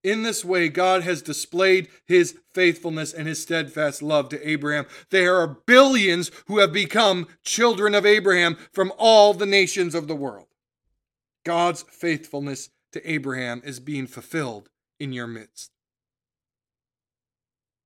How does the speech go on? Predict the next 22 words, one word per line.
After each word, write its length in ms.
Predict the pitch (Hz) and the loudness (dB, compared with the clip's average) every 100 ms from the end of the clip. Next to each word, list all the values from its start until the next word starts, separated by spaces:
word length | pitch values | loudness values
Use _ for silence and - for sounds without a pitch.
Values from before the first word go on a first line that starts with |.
| _ | _
So 100 | 131 | -10
how 100 | 185 | -6
do 60 | 190 | -4
we 80 | |
live 180 | 147 156 | -4 -6
in 100 | 151 | -8
dark 280 | 143 139 139 | -6 -8 -8
days? 380 | 135 135 180 _ _ _ _ _ _ _ _ _ _ _ _ _ _ - | -10 -10 -14 _ _ _ _ _ _ _ _ _ _ _ _ _ _ -16
Remember 300 | 139 156 147 | -10 -8 -8
that 160 | 131 | -8
there 140 | 127 131 | -8 -10
is 120 | 120 | -10
no 180 | 135 147 | -8 -8
one 200 | 139 156 | -8 -10
like 180 | 139 135 | -12 -14
the 80 | |
Lord. 300 | 110 110 98 _ _ _ _ _ _ _ | -18 -18 -20 _ _ _ _ _ _ _
He 80 | 123 | -20
is 100 | - | -18
full 200 | - 156 | -12 -12
of 100 | 139 | -8
mercy. 480 | 160 165 - 165 | -8 -8 -10 -14